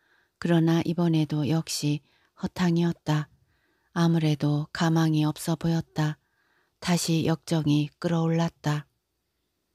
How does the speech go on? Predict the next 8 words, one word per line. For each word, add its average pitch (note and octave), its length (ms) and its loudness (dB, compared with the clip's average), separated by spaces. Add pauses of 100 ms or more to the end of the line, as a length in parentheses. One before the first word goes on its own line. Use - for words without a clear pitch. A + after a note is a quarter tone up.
(800)
"당신 D#3+ 540 2
간호사 F3 480 0
생활 D3+ 440 0 (460)
몇 F3 240 2
년 E3+ 280 2
동안 E3 300 0
했소?" E3+ 460 -4 (960)
드디어 D3 500 0